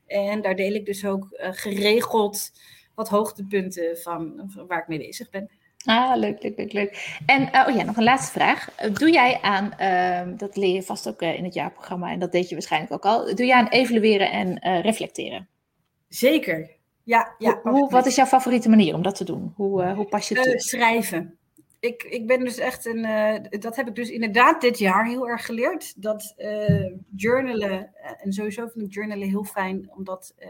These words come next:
Speaker 1: dankbaarheid opschrijven, dat is voor mij ook een heel groot ding. Eh,
Speaker 2: Ja.
Speaker 1: ook dat is dus weer zo'n ding, een,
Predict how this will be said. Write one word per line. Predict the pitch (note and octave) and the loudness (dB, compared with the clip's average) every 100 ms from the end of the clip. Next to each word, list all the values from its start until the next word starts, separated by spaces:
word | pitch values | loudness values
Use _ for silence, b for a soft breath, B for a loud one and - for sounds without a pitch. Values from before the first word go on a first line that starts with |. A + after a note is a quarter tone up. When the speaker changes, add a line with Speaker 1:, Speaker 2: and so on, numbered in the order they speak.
| F3 | -6
Speaker 1:
dankbaarheid | G3+ A#3 B3 A3+ G#3 G#3+ | -2 -2 0 0 0 -4
opschrijven, | - - - G#3 G#3 G3+ G3+ B B B B _ | -10 -14 -6 -4 -4 -10 -16 B B B B _
dat | F#3+ | -12
is | G3+ | -10
voor | - | -8
mij | F#3+ F3 | -8 -6
ook | G3+ G#3 | -6 -6
een | G3 | 0
heel | A3 C#4 | 2 2
groot | C4+ B3+ B3 G3+ | 2 0 0 0
ding. | A#3+ A#3+ A#3+ B B B B - | 0 0 -4 B B B B -8
Eh, | G#3+ | 0
Speaker 2:
Ja. | F3+ D3+ | 0 2
Speaker 1:
ook | G#3+ - | 0 4
dat | C4 C#4 | 2 2
is | B3+ | -2
dus | A3 - | -6 0
weer | A3 | 0
zo'n | G#3+ G#3+ G#3 | 0 -2 0
ding, | G#3+ G3+ G3 G3 D4+ | 0 0 -2 -8 -12
een, | - | -12